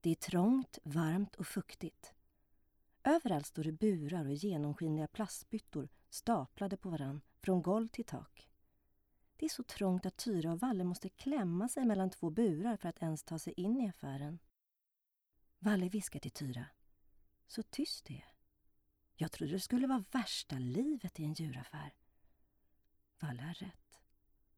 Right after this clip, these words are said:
Alla djur sitter alldeles blickstilla och ser nästan lite rädda ut. Det är rätt så kusligt.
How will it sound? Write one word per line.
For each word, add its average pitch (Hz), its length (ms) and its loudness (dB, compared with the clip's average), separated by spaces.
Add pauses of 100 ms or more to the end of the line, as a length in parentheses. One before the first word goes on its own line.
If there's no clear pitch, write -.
(120)
Alla 262 240 6
djur 175 240 4
sitter 165 240 -2
alldeles 147 300 0
blickstilla 185 920 -4 (160)
och 185 100 -2
ser 202 180 4
nästan 185 320 2
lite 170 180 -2
rädda 190 420 -2
ut. - 300 -12 (880)
Det 214 120 -4
är - 20 0
rätt 208 160 -8
så - 100 -8
kusligt. - 800 -8